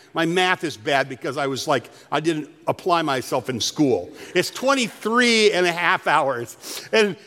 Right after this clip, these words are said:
and, and the doctor, and the doctor in the video says, "You can do whatever you wanna do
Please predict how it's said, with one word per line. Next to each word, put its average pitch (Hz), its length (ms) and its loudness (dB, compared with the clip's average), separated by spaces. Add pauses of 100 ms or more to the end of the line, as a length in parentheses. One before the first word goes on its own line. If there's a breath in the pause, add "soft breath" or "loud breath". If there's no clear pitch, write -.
(120 loud breath)
and, 190 220 2
and 202 280 -2
the 196 120 4
doctor, 220 460 4
and 185 200 -2
the 180 80 2
doctor 240 420 2
in 233 60 -4
the 196 100 -2
video 196 340 2
says, 170 300 0
"You 202 100 -6
can 196 120 -6
do 190 120 -2
whatever 226 460 2
you 247 160 -2
wanna 208 380 0
do 156 560 2